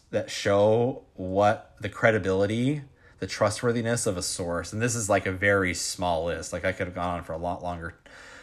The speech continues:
Um, and I s-, talking, like, really fast too, but, um, just understand that peop-, like, people have agendas during a crisis and they're trying to push them. If,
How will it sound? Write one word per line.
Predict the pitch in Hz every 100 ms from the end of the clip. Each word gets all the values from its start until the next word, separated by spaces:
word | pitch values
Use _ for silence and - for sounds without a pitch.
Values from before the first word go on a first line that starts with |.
| -
Um, | 95 85 80
and | 82
I | 87
s-, | -
talking, | - - -
like, | 85 80
really | 80
fast | - 82 - -
too, | 85 78
but, | 87 80 - - - - - - -
um, | 120 95 87 - 107
just | 131 127 - -
understand | 120 131 131 - 101 104 120 110
that | 92 - - _ _ _ _ _ -
peop-, | 113 107 -
like, | 101 - - - _ _ _ _ _ _ _ _ _ _ -
people | 131 127 117
have | 117 104 - _
agendas | 113 101 98 104 113
during | 104 110 110 107 117 _
a | -
crisis | - 95 - 143 156 - - - _ - - _
and | 101 98 95 101
they're | 104
trying | 107 98
to | 92
push | 101
them. | - 82 87
If, | 104